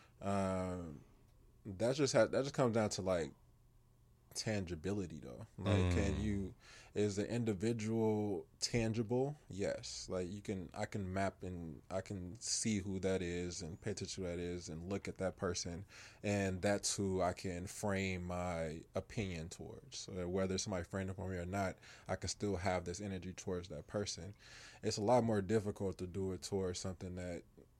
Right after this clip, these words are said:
Speaker 1: that's why you don't know the names of the executives in these companies. Uh, you rarely do, you know, then it, it, like, you, most of the energy you can't really put towards the entire corporation, uh, especially if they're supplying certain goods that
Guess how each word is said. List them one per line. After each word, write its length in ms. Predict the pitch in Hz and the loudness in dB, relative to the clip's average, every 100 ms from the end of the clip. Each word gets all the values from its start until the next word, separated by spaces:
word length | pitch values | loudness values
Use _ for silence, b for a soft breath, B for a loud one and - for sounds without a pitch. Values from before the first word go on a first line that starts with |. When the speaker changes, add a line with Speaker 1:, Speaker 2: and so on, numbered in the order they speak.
| _ _ - | _ _ -2
Speaker 1:
that's 240 | 107 101 | 0 4
why 160 | 123 107 | 6 8
you 140 | 107 | 6
don't 240 | 110 98 | 4 4
know 300 | 90 104 104 | 2 2 2
the 180 | 95 90 | 0 -4
names 560 | 90 95 95 92 90 104 | -2 -2 -2 -2 -6 -4
of 400 | 90 87 85 85 | -4 -4 -6 -6
the 120 | 95 | -6
executives 1000 | 87 95 95 - 98 92 85 90 - - - | -6 -4 -4 -4 -6 -6 -6 -6 -8 -10 -6
in 220 | 98 98 | -4 -4
these 160 | 90 - | -6 -8
companies. 640 | 90 85 - - - - B B B B | -10 -12 -14 -18 -18 -20 B B B B
Uh, 180 | 95 92 | 0 0
you 140 | 95 90 | 0 2
rarely 360 | 101 98 87 | 4 4 2
do, 200 | 87 80 87 113 - | -4 -8 -10 -12 -10
you 180 | 95 95 | -6 -4
know, 280 | 92 87 90 | -4 -4 -6
then 280 | 95 90 85 80 | -6 -6 -10 -12
it, 240 | 85 80 | -14 -10
it, 220 | 85 80 | -10 -10
like, 180 | 80 80 | -12 -12
you, 140 | 98 - - - 95 | -12 -14 -18 -14 -10
most 260 | 101 104 - | -4 -2 0
of 140 | 98 | -2
the 60 | 92 | 0
energy 400 | 101 98 90 104 | -2 -4 -4 -6
you 240 | 92 90 | -6 -8
can't 260 | 87 107 98 | -6 -4 -2
really 180 | 95 85 | -4 -6
put 280 | - 104 - | -4 -6 -4
towards 320 | 98 90 90 | -6 -6 -6
the 40 | |
entire 360 | 82 - 95 80 | -10 -6 -4 -4
corporation, 800 | - 95 - 82 98 - 82 92 - B B B B - | -4 -8 -6 -4 -4 -4 -8 -12 -14 B B B B -4
uh, 600 | 95 90 87 85 78 76 - - _ - 90 | -2 0 -2 -4 -8 -12 -16 -20 _ -8 -4
especially 480 | 92 - 127 - | -2 2 2 4
if 100 | 90 | 0
they're 140 | 90 92 | 0 -4
supplying 680 | 95 - 101 95 87 85 85 | -4 -4 -2 0 -2 -6 -8
certain 380 | - 101 90 87 | -2 0 0 -4
goods 320 | 95 101 - | -4 -4 -4
that 340 | - 87 82 | -6 -4 -4